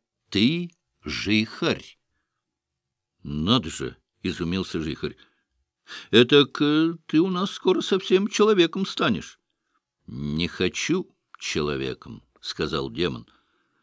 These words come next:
«Люди злы и неблагодарны». «Нет, сэр Демон,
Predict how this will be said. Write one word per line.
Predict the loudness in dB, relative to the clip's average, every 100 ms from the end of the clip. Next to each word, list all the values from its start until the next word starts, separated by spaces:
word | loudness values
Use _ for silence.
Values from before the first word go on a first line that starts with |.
| -4
«Люди | 2 4 4 2 0
злы | 2 0 0 0 -4 -8
и | -10 0 2
неблагодарны». | 4 4 4 2 6 6 4 0 -8 -14 _ _ _ _ _ _ _ _ _ _ _ _
«Нет, | -12 -4 -2 0 -2 -4 -8
сэр | -14 -12 -2 0 0 0
Демон, | 2 2 0 -6